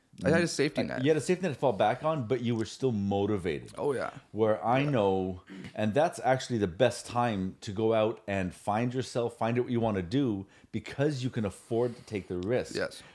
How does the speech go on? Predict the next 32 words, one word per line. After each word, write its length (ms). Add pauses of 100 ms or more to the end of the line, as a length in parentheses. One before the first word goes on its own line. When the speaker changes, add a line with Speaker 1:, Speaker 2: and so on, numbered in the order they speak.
Speaker 2:
Where 160
so 260
many 220
people 400 (140)
don't 260
have 280
that, 260
they're 120
stuck 380
at 60
a 40
job, 500 (300)
they 120
have 380
to, 120 (160)
if 120
they 100
don't 180
have 240
the 80
support 540
of 280
a, 360
a 20
parent 580
or 80
whatever, 560 (240)
and 140
they 80
have 380
to 80
work, 580